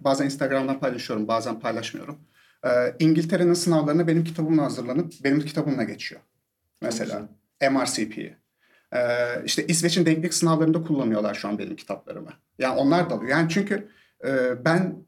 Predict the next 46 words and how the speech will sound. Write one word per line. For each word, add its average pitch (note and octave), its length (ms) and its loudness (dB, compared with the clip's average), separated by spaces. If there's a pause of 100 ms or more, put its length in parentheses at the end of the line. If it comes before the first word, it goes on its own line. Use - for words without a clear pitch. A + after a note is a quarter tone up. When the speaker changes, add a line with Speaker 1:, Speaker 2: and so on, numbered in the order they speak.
Speaker 1:
e, C3 100 -10
zaten D3+ 540 0
şunu D#3+ 300 2
hiç D#3+ 140 -4
sevmiyorum. A#2 560 0
Bana A#2+ 260 0
tus - 180 -4
hocası C3+ 320 -2
falan C#3 260 2
denmesinden C3+ 480 0
de C3 80 0
nefret B2+ 260 0
Speaker 2:
Hı. D3+ 40 0
Speaker 1:
ediyorum. D#3 240 4
Ben C#3+ 140 0
tus - 160 -4
hocası C3+ 260 -2
falan C3+ 240 0
da A2+ 100 -2
değilim. D#3 340 0
Öyle D3+ 600 2
dandik, C#3+ 400 0
çok - 180 -4
dandik D3+ 280 -2
bir, A#2+ 160 -6 (260)
e, A2+ 180 -4
bence A2 320 -4
isimlendirme G#2+ 680 -4
bu. F#3+ 160 -6
tus - 160 -4
hocasını B2+ 380 -4 (480)
çok - 180 -16
saçma - 300 -2
bir G2+ 100 -4
şey. E3 200 -2 (140)
Yani A#2 140 -2
hiçbir - 180 -6
şey C3+ 100 2
olamamış A2 400 -2
gibi. G#2+ 160 -8 (600)
Ee, B2+ 60 0
Speaker 2:
<laughs> B2+ 760 2
Speaker 1:
benim, G3+ 320 2 (220)
benim F#3 300 4
yaptığım F#3+ 600 2 (200)
iş, - 340 -2